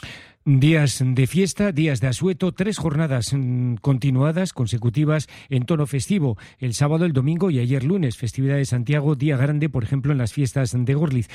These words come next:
Un día también para seguir visitando algunos de los referentes en la cultura y en la divulgación. Por ejemplo, la Ecoetxea de Meatzaldea,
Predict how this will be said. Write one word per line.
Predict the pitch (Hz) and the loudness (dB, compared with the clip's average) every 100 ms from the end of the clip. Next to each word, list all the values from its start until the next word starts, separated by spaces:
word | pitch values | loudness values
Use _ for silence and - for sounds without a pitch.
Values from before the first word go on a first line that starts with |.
| - - | -16 -6
Un | 170 | -2
día | 196 214 | 0 0
también | 175 170 190 | 2 0 0
para | 160 147 | 0 0
seguir | 127 151 170 | 0 0 0
visitando | 151 139 127 160 156 165 - - - | 0 0 0 2 2 0 -2 -16 -6
algunos | 139 131 185 175 120 | -2 0 0 0 0
de | 156 147 151 | 0 0 0
los | 147 143 - | 0 0 -2
referentes | 151 175 214 - 147 165 143 160 127 | -2 -2 -2 0 0 0 -2 -2 -2
en | 127 | -2
la | 131 | 0
cultura | 135 120 175 170 160 | -2 0 0 2 0
y | 147 | 0
en | 151 | 0
la | 165 - _ | -2 -4 _
divulgación. | - 127 147 143 135 135 - 151 107 - - | -6 0 2 2 0 0 0 0 -2 -10 -8
Por | - 120 | -4 0
ejemplo, | 156 139 175 180 - - | 0 0 0 0 -6 -2
la | 131 | -2
Ecoetxea | 123 139 123 - 170 175 - | 0 0 -2 -2 0 -2 -2
de | 131 139 | 0 2
Meatzaldea, | 143 139 127 139 143 165 117 | 2 0 0 -2 0 2 0